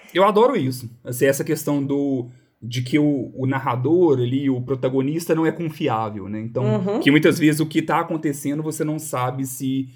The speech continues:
Speaker 1: aquilo ali
Speaker 2: Se realmente
Speaker 1: procede
Speaker 2: tá.
Speaker 1: mesmo ou não. Então, é, é, é, essa, essa visão eu gosto bastante.
Speaker 2: E é isso. Eu acho que vale a pena, é, assistir A Mulher na Janela,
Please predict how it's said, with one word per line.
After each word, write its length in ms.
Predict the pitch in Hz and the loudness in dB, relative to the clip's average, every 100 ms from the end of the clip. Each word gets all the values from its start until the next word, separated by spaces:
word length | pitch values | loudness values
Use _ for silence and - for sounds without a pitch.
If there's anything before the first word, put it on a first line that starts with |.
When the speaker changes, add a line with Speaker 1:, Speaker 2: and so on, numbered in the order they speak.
| _ - | _ -10
Speaker 1:
aquilo 320 | 123 160 151 | -2 4 6
ali 160 | 139 | 6
Speaker 2:
Se 80 | 156 | 4
realmente 220 | 190 180 185 | 4 4 2
Speaker 1:
procede 360 | - 165 165 143 | 2 4 4 2
Speaker 2:
tá. 60 | |
Speaker 1:
mesmo 400 | 131 156 175 160 | 4 4 4 4
ou 120 | 135 123 | 0 0
não. 420 | 127 147 156 151 - _ _ | 0 -2 -4 -8 -16 _ _
Então, 280 | 127 127 135 | -10 -4 -2
é, 80 | 139 | -2
é, 180 | 139 139 123 127 | -2 -2 -4 -6
é, 360 | 131 131 127 | -4 -4 -2
essa, 520 | 135 143 170 151 123 123 - | -2 0 0 2 0 -4 -4
essa 240 | 131 131 | -2 0
visão 340 | 156 151 135 165 | 2 2 2 0
eu 80 | 156 | 2
gosto 280 | 147 160 | 2 2
bastante. 580 | 165 170 - 107 104 180 | -2 -4 -4 -8 -8 -4
Speaker 2:
E 80 | 196 | 0
é 140 | 262 370 | 2 2
isso. 400 | 208 - 220 202 - | -2 -4 -6 -8 -4
Eu 260 | 180 196 | 0 2
acho 340 | 180 190 196 - | 2 0 -4 -12
que 160 | - | -14
vale 220 | 214 196 190 | -4 -2 -2
a 40 | |
pena, 440 | 190 175 202 302 - _ _ _ _ _ _ _ _ _ _ _ _ - | -2 -4 -4 -6 -10 _ _ _ _ _ _ _ _ _ _ _ _ -4
é, 200 | 190 180 | 0 2
assistir 540 | 185 208 190 - 196 190 | 2 -2 -10 -6 -2 0
A 60 | |
Mulher 340 | 185 180 185 226 | 0 0 0 0
na 120 | 240 | 0
Janela, 680 | 240 214 180 175 185 - | 0 2 2 0 -2 -6